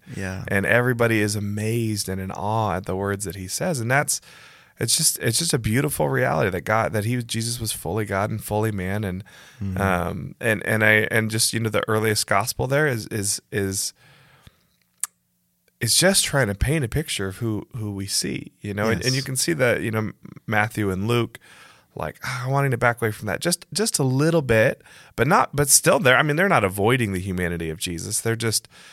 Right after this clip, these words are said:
Speaker 1: Yeah.
Speaker 2: trying to soften it a little bit, but perhaps out of an intended reverence and awe. I mean, that's, that's
Speaker 1: Mm-hmm.
Speaker 2: for those of us who followed, follow Jesus, that is such a, an interesting dynamic of our relationship with God, right? At one
Speaker 1: Yes.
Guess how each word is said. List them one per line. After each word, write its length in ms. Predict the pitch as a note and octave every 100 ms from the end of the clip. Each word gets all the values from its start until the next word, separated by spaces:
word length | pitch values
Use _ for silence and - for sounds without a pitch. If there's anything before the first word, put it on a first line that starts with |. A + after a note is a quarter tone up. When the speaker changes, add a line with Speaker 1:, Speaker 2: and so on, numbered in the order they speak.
| -
Speaker 1:
Yeah. 140 | G#2+
Speaker 2:
trying 240 | A#2 A2+ G#2+
to 100 | G2+
soften 480 | - G#2+ G2 - G2
it 100 | F#2+
a 40 | F#2+
little 220 | F#2 F2+
bit, 300 | G2 G#2+ -
but 180 | A2+ -
perhaps 460 | C3 C#3 C4 - -
out 240 | - C3
of 160 | B2+ A#2+
an 100 | A#2+
intended 640 | A#2+ A#2+ A#2 A#2+ A#2 - - - -
reverence 400 | A2+ B2 B2 A2+
and 80 | G2+
awe. 140 | A#2+ C3+
I 80 |
mean, 120 | G#2 G#2+
that's, 280 | D3 - -
that's 280 | C3+ A2 G2
Speaker 1:
Mm-hmm. 120 | F2+ E2+ D#2+
Speaker 2:
for 200 | - C#3+
those 180 | C#3 E3
of 60 | F#3
us 80 | C3+
who 60 |
followed, 460 | A#2 B2 A#2+ A2 -
follow 760 | - - A#2 F#3+ C3 G#2 F#2+ - _ _ _ _ -
Jesus, 520 | G#2+ G2+ G2 A#2 - -
that 160 | A#2 A2+
is 140 | E3
such 300 | - D3 -
a, 340 | G#2+ G2+ G2+ G#2+ _ _ _ _ - _ _ _ _ _ _ -
an 100 | A#2+
interesting 460 | B2 C3 C3+ - A#2+
dynamic 460 | A2 G#2+ G#2 A#2 G#2+
of 100 | G#2
our 80 | G2
relationship 520 | G2 G2+ - G#2 F#2+
with 140 | D2
God, 220 | - C3+
right? 160 | G#2 G2
At 180 | G2 F#2
one 300 | A2 A#2 A#2+
Speaker 1:
Yes. 300 | A#2 -